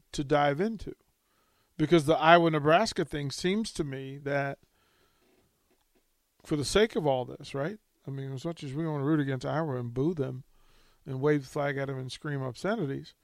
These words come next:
um, they're having a better time athletically than Nebraska is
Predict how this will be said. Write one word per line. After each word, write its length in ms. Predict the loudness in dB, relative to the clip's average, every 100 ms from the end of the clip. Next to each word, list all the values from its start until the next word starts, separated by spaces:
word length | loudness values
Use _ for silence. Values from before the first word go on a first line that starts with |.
| _ _ _ _ -2
um, 300 | 2 2 2
they're 200 | 2 4
having 260 | 4 4 2
a 60 |
better 200 | 2 2
time 220 | 2 0
athletically 600 | 0 -2 -4 -4 -8 -12
than 160 | -14 -14
Nebraska 420 | -14 -16 -18 -18
is 160 | -18